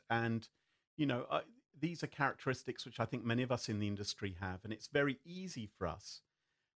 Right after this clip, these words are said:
to be a little bit unpleasant or be antisocial. Maybe we don't use all of our greater social skills online in particular. And i-, it's something which depresses me is when I see people sort of dogpiling on and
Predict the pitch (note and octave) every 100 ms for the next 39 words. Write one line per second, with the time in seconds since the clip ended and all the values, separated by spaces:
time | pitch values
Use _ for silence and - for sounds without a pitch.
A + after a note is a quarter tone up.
0 | _ - C3 A#2+ A#2 A#2 C3 - _ _
1 | - D3 D3 E3 D3+ D#3+ C#3 D3 - -
2 | D#3+ C3+ F#2+ A2 - _ A2+ A2 B2 B2+
3 | - B2 - B2 - C3+ C3 B2 A2+ B2
4 | A#2+ A#2+ B2 A#2 A2+ A2 - _ _ _
5 | _ _ A#2 A#2 - - A#2+ B2 A2+ G2+
6 | - F#2+ F#2 G2+ B2+ B2 B2+ B2+ B2+ B2
7 | - - - F#2 D#2 - _ _ _ C3+
8 | C3+ C3+ - _ _ - _ F3 - G#3
9 | G#3+ G3 D3+ - C#3+ F3 F#3+ D#3+ - G2+
10 | G2+ C3+ B2+ - C#3+ C#3 B2+ C3 A2 -
11 | D3+ C#3+ - C3+ B2 A#2 B2+ B2+ F#2+ F#2